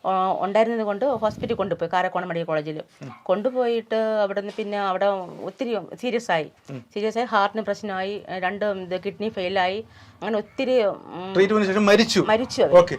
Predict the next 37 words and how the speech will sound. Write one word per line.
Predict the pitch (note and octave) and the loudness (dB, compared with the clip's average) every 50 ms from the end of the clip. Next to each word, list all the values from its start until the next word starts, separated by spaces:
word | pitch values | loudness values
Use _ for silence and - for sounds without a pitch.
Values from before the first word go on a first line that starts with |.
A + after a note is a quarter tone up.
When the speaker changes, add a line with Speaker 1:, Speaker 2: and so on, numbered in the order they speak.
| - F#3 | -8 -8
Speaker 1:
ഉം. | F#3 E3 E3+ | -2 2 4
Speaker 2:
മരിച്ചതിന് | F3+ G3 F#3+ B3 B3 A3 F#3 | 4 4 4 4 4 4 4
ശേഷം | G#3+ G#3+ F#3 | 4 4 6
ബോഡി | F3 G3 G#3+ A#3 A#3 | 10 12 12 12 12
ഇവിടെ | A3 A3 G#3+ | 12 8 8
കൊണ്ടുവരികയാണ്. | - F#3+ F#3 F#3 F#3+ F3+ E3+ E3 D3+ C3 A#2+ | 6 6 6 6 6 6 8 6 4 4 4
Speaker 1:
ഇവിടെ | - A3 A3+ | 4 4 4
കൊണ്ടുവരും. | G#3+ G#3 G3+ G3 F#3 F3 | 4 4 2 2 2 4
Speaker 2:
ഇവിടെ | G3 A#3+ C4 B3+ - - | 8 8 8 8 6 6
അടക്കണമെന്ന് | E3+ F3 F3+ G3 F#3+ - A#3 B3 B3 A#3 | 4 4 6 4 2 2 2 4 8 8
ആരാ | A3 G#3 G#3+ | 8 10 10
വാശി | G#3+ G3 F#3 G3 | 10 8 8 6
പിടിച്ചേ? | G3 F3 E3 D#3 E3+ D#3+ D#3+ - - _ - | 2 0 0 0 -4 -4 -6 -10 -16 _ -8
Speaker 1:
ആ, | F#3+ F#3+ G3+ G3 | -4 -2 -2 0
അത് | G3 A#3 C4+ C#4 | 0 0 0 0
മോ-, | C4 A3+ G#3 G#3 G#3+ | 0 0 0 0 0
ഇത് | G3 F#3 G3+ F3+ | 0 -2 -4 -4
ചേച്ചിയുടെ | - G3+ F#3+ G3+ G3+ - - A#3+ A#3+ A3 G#3+ | -2 -2 -2 -2 -2 -4 -4 -4 -2 0 2
ഹസ്ബൻഡിന്റെ | F#3+ F3 F#3 F3+ G3 F#3 F3+ - G3 A#3+ B3 A3 A#3 G3 F#3 A3+ D4+ | 2 2 2 2 0 0 0 0 -2 -2 0 0 -2 -2 -2 -2 -4
ചേച്ചിയും | D#4 - A3 G3 G#3 G#3 - A#3+ A#3 C4 D#4+ - - _ - | -2 0 0 0 0 0 -2 -4 -6 -6 -6 -10 -12 _ -8
Speaker 2:
ഉം. | D#3+ D3+ | -6 -6
Speaker 1:
ഹസ്ബൻഡും | - - F#3 G#3 G3+ F#3 F3 | -4 -2 -2 -2 -2 -2 -2
കൂടെയാണ് | E3 E3 D3+ C#3+ C#3 C#3+ | -2 0 0 0 -2 -4
Speaker 2:
ഉം. | D#3 D#3+ C#3+ B2 - _ _ _ - | -6 -6 -6 -8 -10 _ _ _ -4
Speaker 1:
വാശി | F3 F#3 F3+ - F3 | -2 -2 -2 -4 -6
പിടിച്ചത്. | E3 D#3 - E3 | -6 -6 -6 -6
അപ്പൊ | D3+ F#3+ | -4 -4
ഞാൻ, | A3 A3 F#3 F3 | -4 -4 -4 -4
ചേട്ടൻ | F#3 F3 E3+ E3+ A#3 A#3 | -2 -2 -2 -2 0 0
പറഞ്ഞു, | A3 G#3+ G#3+ A3 A3+ | 2 2 2 0 -2
"നമുക്ക് | A3+ A3+ - - - _ F#3+ G3+ G#3 | -4 -6 -12 -20 -12 _ -8 -2 2
വേറെ | G3+ F#3+ G3+ G#3 | 2 2 2 0
സ്ഥലം | - - F#3+ G3 G#3 G#3 G3 | 0 0 0 2 2 2 2
ഉണ്ടല്ലോ, | F#3+ F#3 G3+ G3 | 2 0 0 0
അവിടെ | F3 - F#3+ G3 | 2 2 0 0
കൊണ്ട് | F#3+ A3 A3+ G3+ | 0 2 0 2
അടക്കാന്ന്" | F#3+ G#3 G#3 G#3 G#3 G#3 | 2 2 0 0 -2 -2